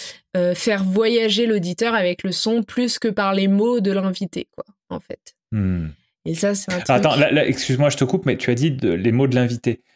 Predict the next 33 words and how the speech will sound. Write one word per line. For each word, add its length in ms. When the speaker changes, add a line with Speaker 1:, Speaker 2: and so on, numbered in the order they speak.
Speaker 2:
Euh, 140
les 140
podcasts 380
sur 100
les, 260
sur 160
lesquels 220
tu 80
travailles, 340
c'est 140
beaucoup 220
de 60
podcasts 420
un 80
peu 120
comme 200
on 100
est 40
en 80
train 180
de 60
faire, 240
avec 260
une 80
discussion 420
entre 200
un 80
hôte 180
et 40
un 100
invité, 420
ou 300
c'est, 380